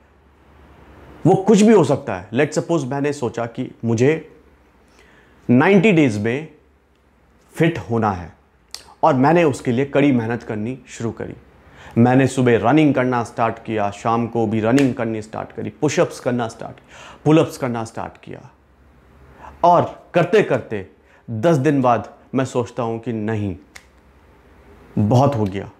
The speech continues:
अब मैं नहीं कर सकता। तो ऐसे वक्त में मैं क्या करता हूं? मैंने अपना एक गोल शीट बनाई है। जो भी चीज़ मुझे अचीव करना होता है लाइफ में,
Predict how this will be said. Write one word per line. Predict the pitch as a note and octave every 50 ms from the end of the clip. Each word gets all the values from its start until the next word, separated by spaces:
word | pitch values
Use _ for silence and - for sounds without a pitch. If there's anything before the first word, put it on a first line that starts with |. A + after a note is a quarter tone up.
| _ _ _ _ _ _ _ _ _ -
अब | - A#2+
मैं | A#2 A#2+ A#2
नहीं | A2 G#2+ A2 G#2
कर | A2 G2
सकता। | - - - - - - - - - _ _ _ _ _ _ _ - - _ _ - - - - - - - - - - - - - - -
तो | - F3+ - - - -
ऐसे | F3 F3+ F3 G#3 C4 B3
वक्त | E3+ C#3 D#3+ - - -
में | C#3 B2 B2 A#2+ B2+ D3+ - _ _ _ _ _
मैं | A2 A2+ B2 C3 C3
क्या | - C3
करता | - - G#2 - - -
हूं? | G1+ - - _ _ _ _ _ _ _ _ _ _ _ _ _ _ _ _ _ _ _ _ _ _ _ _ -
मैंने | A#2+ C3 D3+ F3+ A3 B3 A#3+ A3 - - - - -
अपना | C#3 - - E3 E3 D#3 - D3
एक | C#3+ C#3+ C#3+ - - - _ _ _ _ _ _ _ _ _ _ _ _ _ _ _ _ _ _ _ A#2
गोल | G#2+ G#2 B2+ D3+ E3 D#3+
शीट | - - - D#3 C#3 A#2
बनाई | A#2 A2+ G#2 G2 F#2 F2
है। | F#2 F2+ F#2 - _ _ _ _ _ _ _ _ _ _ _ _ _ _ _ - - - - - - - - B2
जो | A#2 F3+ G3+
भी | G#3+ C4 G3+
चीज़ | F#3+ A3+ A3 F#3
मुझे | F3+ F#3 E3+ F#3
अचीव | F3 C#3+ - - F3 E3+
करना | C3 - D#3 D3 D3
होता | C#3+ B2 A#2+ A#2 - C#3
है | B2 A#2+ A#2+
लाइफ | A2+ A2 A2 G#2+ G#2 - -
में, | G#2 G2 G#2